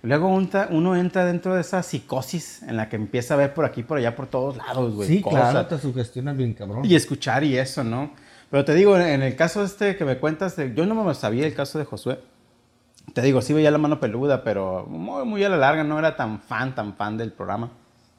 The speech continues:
Speaker 1: Y ahora que está el internet y que empiezan a salir cada vez más historias similares, digo, bueno,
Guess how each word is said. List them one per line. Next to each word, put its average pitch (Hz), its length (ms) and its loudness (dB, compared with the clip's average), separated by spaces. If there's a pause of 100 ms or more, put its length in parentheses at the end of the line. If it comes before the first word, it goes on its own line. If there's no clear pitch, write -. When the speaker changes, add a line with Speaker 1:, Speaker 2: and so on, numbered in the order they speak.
(1080)
Speaker 1:
Y 139 160 8
ahora 180 280 6
que 196 100 2
está 180 180 -2
el 196 100 -2
internet 185 420 -4
y - 40 -6
que 151 60 -8
empiezan 135 320 -6
a 170 60 -6
salir 151 300 -6
cada 160 200 2
vez 156 180 -2
más 156 200 -4
historias 151 320 -4
similares, 131 440 4
digo, 107 200 0
bueno, 120 340 0